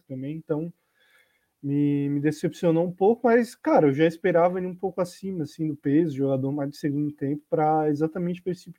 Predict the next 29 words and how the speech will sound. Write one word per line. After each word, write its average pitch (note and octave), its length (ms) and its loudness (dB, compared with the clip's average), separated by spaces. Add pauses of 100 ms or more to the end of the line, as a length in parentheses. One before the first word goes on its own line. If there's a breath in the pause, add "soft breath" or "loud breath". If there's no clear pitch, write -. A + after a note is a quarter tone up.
de E3 60 -8
jogo E3+ 200 -2
que - 60 -10
ele D#3+ 100 -4
faz. D3 300 -4 (380)
O C#3+ 160 2
Avaí D3 260 2
tá E3+ 100 4
ganhando, D3+ 360 2
tabelar, C#3+ 560 2
segurar C#3 580 0
ali, D3+ 400 0 (540)
desarmar, C#3 760 0 (280)
e D#3 60 -8
quando E3 380 -2
tá F3+ 440 6
perdendo, E3+ 580 2
ele F#3 160 -4
tentar F#3 540 2
decidir F3 440 -6
em F#3 80 -4
chute - 340 -10
fora E3 260 2
da C#3 100 2
área, C#3+ 380 6
cruzamento, C#3 800 -6
bola B2+ 200 0
parada, C3 580 -2
assim, D3 340 -10